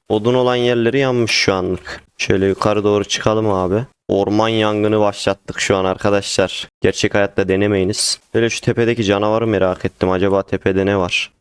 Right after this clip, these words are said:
Ee, şuradan biraz daha odun dönüştürelim. Bir planks diyor. Gel bakalım, bir planks. Şöyle. Şöyle. Boşuna harcıyoruz odunları resmen. Aha. Burada bir yerde şu an, biliyorsunuz mu?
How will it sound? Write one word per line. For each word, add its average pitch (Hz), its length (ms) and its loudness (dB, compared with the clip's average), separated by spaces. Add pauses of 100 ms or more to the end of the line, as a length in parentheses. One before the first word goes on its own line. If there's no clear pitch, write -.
Ee, 95 500 2
şuradan 113 540 0
biraz 107 320 0
daha 101 180 2
odun 101 380 2
dönüştürelim. 92 800 0 (160)
Bir 117 80 0
planks - 680 -2
diyor. - 220 0 (240)
Gel 95 200 2
bakalım, 90 420 -2 (140)
bir 98 80 0
planks. - 640 -2 (140)
Şöyle. 98 680 2 (200)
Şöyle. 95 720 0 (220)
Boşuna 98 360 0
harcıyoruz 90 360 0
odunları 87 460 0
resmen. - 360 -2 (200)
Aha. 120 260 -4 (180)
Burada 127 300 2
bir 127 60 2
yerde 120 240 2
şu 101 200 -2
an, 92 120 0
biliyorsunuz 120 300 0
mu? 92 180 0